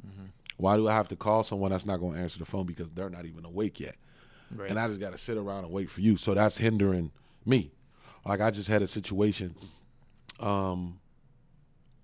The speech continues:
Speaker 2: Monday. Um, I asked my parole officer, "Hey, you know, my brother lives out of state. Um, there's a big fight coming on. I wanna go down and watch it with him." And she was like, "Yeah, no."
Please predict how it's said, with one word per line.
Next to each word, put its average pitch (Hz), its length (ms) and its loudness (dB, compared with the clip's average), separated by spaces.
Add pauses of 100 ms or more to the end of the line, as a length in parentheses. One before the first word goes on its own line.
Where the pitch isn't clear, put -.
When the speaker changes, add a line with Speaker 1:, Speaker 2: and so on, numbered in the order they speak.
(320)
Speaker 2:
Monday. 110 360 -2 (600)
Um, 90 240 0
I 87 100 -2
asked 101 300 2
my 95 180 0
parole 98 340 2
officer, 92 520 -2 (240)
"Hey, 95 380 2 (160)
you 98 120 -4
know, 104 100 4
my 85 140 0
brother 92 420 2 (200)
lives 92 280 0
out 92 100 0
of 85 60 -4
state. 117 320 2 (640)
Um, 87 240 -6
there's 90 200 -4
a 85 40 -4
big 98 240 -2
fight 101 380 -2
coming 98 240 -2
on. 98 380 -2
I 90 80 -8
wanna 92 220 -2
go 90 180 -2
down 90 300 -4
and 82 80 -8
watch 107 240 2
it - 80 -10
with - 140 -12
him." - 60 -18 (640)
And 90 460 -4 (320)
she - 200 -8
was 92 160 -2
like, 87 220 -4 (120)
"Yeah, 90 180 0
no." 85 260 0